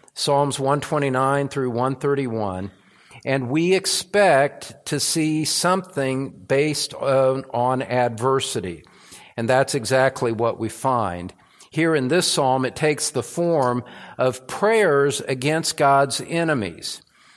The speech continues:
As we start to come into the text, it's, it's important for us to remember that the nation of Israel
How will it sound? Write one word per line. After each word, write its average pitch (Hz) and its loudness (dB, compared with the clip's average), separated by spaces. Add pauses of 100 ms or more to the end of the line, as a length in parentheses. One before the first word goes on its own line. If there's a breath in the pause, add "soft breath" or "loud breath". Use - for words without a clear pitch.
(240 loud breath)
As 147 0
we 147 -4 (100)
start - 0
to - -4
come 190 0
into 190 -2
the 139 -2
text, 139 0
it's, - -2 (380 loud breath)
it's 156 0
important 208 0
for 180 2
us 160 -2
to - -6
remember 147 0
that 123 -2
the 123 -4
nation 147 -2
of 156 -4
Israel 113 -4